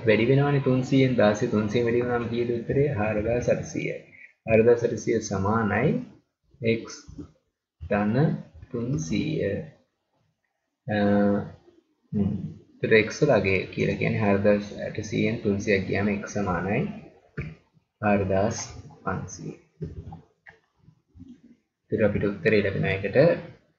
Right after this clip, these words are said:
අ, හතර. දහහතරට පිළිතුර හතර. අ, පහළොස් වෙනි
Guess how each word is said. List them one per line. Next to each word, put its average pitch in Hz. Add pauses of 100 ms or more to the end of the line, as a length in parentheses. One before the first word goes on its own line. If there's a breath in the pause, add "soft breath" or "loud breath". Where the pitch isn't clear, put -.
(120)
අ, 110 (1080)
හතර. 101 (280)
දහහතරට 101
පිළිතුර - (640)
හතර. - (920)
අ, 131 (420)
පහළොස් 147
වෙනි 156